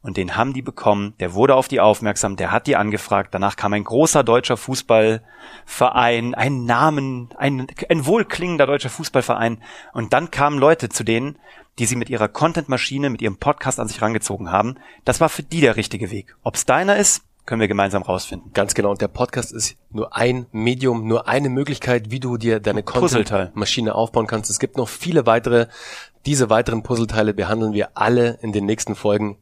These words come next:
Speaker 2: Deshalb, wir freuen uns extrem, dich am Start zu haben, dich als Hörer hier bei Geschichten, die verkaufen, am Start zu haben, dass du dabei bist. Und ich glaube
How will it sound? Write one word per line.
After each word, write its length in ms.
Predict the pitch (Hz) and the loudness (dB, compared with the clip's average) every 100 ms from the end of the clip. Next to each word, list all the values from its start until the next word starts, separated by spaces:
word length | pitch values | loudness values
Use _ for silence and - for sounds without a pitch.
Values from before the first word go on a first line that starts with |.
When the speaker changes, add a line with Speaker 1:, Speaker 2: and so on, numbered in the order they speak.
| - | -2
Speaker 2:
Deshalb, 400 | 104 - 104 - - - - | 0 2 0 0 -20 -10 -6
wir 100 | 107 | -6
freuen 320 | - 123 127 | 0 2 2
uns 140 | 120 | -2
extrem, 500 | 117 - - 120 123 123 _ _ _ | -6 -8 -4 -2 -2 -6 _ _ _
dich 240 | 165 175 - | 4 4 0
am 100 | 117 | -2
Start 300 | - 120 - | 2 2 2
zu 100 | 120 | 0
haben, 320 | 117 113 117 _ _ _ - | 0 -2 -6 _ _ _ 2
dich 180 | 185 131 | 2 2
als 200 | 113 110 | -2 0
Hörer 360 | 139 131 120 - | 2 2 0 -4
hier 360 | - 156 151 | -6 0 0
bei 140 | 123 104 | 0 -2
Geschichten, 560 | 107 - 160 135 131 _ 110 | 0 -2 -4 -8 -10 _ -10
die 60 | |
verkaufen, 600 | 110 104 104 110 117 110 - - - - _ _ _ - | -6 -4 -2 -2 -2 -6 -8 -20 -20 -20 _ _ _ -2
am 160 | - 135 | 0 2
Start 280 | 123 107 | 0 0
zu 120 | - 104 | -4 -6
haben, 160 | 104 | -4
dass 180 | 98 - | -4 -2
du 60 | 101 | -2
dabei 300 | 92 98 107 | -2 0 0
bist. 320 | 98 - - _ | -2 -4 -12 _
Und 300 | - 101 - _ _ _ _ _ _ _ | -4 -4 -6 _ _ _ _ _ _ _
ich 100 | - | -6
glaube 360 | - 95 123 | 0 0 0